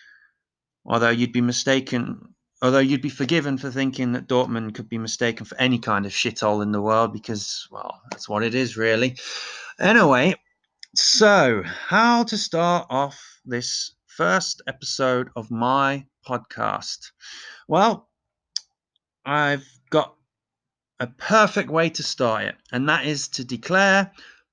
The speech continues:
this world is completely mad. I mean, we have looting everywhere, we have this coronavirus, we have lockdown,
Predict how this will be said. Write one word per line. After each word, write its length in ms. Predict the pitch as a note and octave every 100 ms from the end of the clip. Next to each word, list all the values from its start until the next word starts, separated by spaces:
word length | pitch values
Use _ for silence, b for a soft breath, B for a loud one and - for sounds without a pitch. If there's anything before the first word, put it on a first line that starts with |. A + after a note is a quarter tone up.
| _ -
this 260 | G#3+ A3 D3
world 500 | E3 E3+ F3+ E3+ - -
is 140 | A#2
completely 960 | - G#2+ G#2 - C#3 E3+ C3+ F3 E3 _ _ G#2+
mad. 480 | G#2+ B2 A#2 F#2 - _ _ _ _ B B B B
I 120 | C#3+
mean, 320 | C#3+ D#3 D3+ - _ B2
we 300 | A2+ C#3 D#3
have 220 | E3+ D3+
looting 440 | F3+ G3 - G3
everywhere, 600 | G3+ F3 F#3+ F#3 F#3+ F#3+
we 80 | D#3+
have 160 | C#3+ C3+
this 160 | C3+
coronavirus, 920 | - C#3 E3+ F3+ F3+ F3 F3+ F3 F3+
we 120 | D3 C3
have 160 | C3+
lockdown, 800 | C3+ E3 B2+ E3 F3 F3 F3